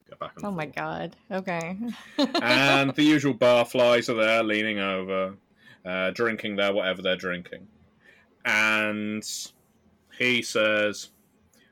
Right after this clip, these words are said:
Speaker 1: "I got a warrant here for the arrest of Brown Paper Pete." You'll have to excuse the accent, it's the best I can do. And the bartender says, "What's he look like, Sheriff?"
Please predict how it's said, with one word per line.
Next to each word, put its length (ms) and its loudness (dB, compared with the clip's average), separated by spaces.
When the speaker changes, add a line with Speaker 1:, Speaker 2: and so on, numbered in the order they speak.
Speaker 1:
"I 260 4
got 120 4
a 100 6
warrant 320 6
here 300 6
for 240 0
the 140 2
arrest 280 2
of 120 -4
Brown 280 2
Paper 300 2
Pete." 320 0
You'll 140 -4
have 140 -4
to 100 -10
excuse 340 -6
the 140 -2
accent, 380 -6
it's 100 -18
the 80 -16
best 260 -6
I 60 -12
can 160 -20
do. 140 -20
And 600 0
the 720 -2
bartender 560 4
says, 560 2
"What's 280 2
he 60 2
look 200 2
like, 240 4
Sheriff?" 500 4